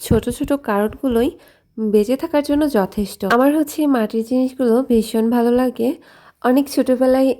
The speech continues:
এগুলো দেখতাম, তারপরে তো হচ্ছে বিভিন্ন রকমের আইটেম ছিল, এখন আবার নতুন করে এগুলো ফিরে এসেছে, তো ভালোই লাগছিল।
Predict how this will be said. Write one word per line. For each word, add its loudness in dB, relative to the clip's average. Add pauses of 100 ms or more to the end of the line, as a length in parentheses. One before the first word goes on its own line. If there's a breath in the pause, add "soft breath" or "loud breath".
(160)
এগুলো 0 (100)
দেখতাম, -2 (240)
তারপরে 0 (120)
তো 0 (100)
হচ্ছে 0 (140)
বিভিন্ন 0 (140)
রকমের -2 (200)
আইটেম -4 (120)
ছিল, 0 (720 loud breath)
এখন 0 (100)
আবার 2
নতুন -2
করে 2
এগুলো 0
ফিরে 0
এসেছে, -4 (540 soft breath)
তো -8 (120)
ভালোই 4
লাগছিল। -2